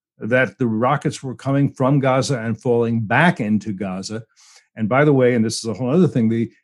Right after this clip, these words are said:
for Western reporters or any other reporters, if they knew that, very dangerous for them to actually say it and say, "Well, here's what we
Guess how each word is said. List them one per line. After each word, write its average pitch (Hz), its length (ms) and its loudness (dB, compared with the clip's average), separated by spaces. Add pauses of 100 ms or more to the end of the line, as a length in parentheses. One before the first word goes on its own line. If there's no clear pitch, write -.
(340)
for 120 300 0
Western 127 480 2
reporters 120 680 0
or 95 180 -10
any 123 160 0
other 101 160 -2
reporters, 101 580 -6 (380)
if 117 300 -14
they 107 160 -2
knew 185 240 6
that, 120 320 2 (240)
very 196 240 0
dangerous 147 560 2
for - 160 -10
them 120 200 0
to 113 320 -8 (120)
actually 104 640 -6
say - 540 2
it 101 220 -2
and 113 160 -6
say, 110 200 -4
"Well, 107 180 -2
here's 117 300 -2
what 113 160 -4
we 113 260 -4